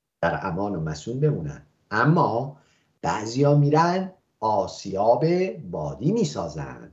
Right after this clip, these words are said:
تا از باد، از این نیروی باد، انرژی باد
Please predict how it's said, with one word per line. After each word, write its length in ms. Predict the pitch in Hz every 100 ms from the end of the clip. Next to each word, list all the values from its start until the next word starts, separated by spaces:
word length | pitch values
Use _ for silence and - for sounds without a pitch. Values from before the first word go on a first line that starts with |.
| _
تا 100 | -
از 240 | - -
باد، 460 | - 87 123 151 - -
از 140 | 82
این 140 | 80 78
نیروی 340 | 69 113 127
باد، 360 | - - 73 73
انرژی 440 | 82 71 80 107
باد 360 | 147 95 123 151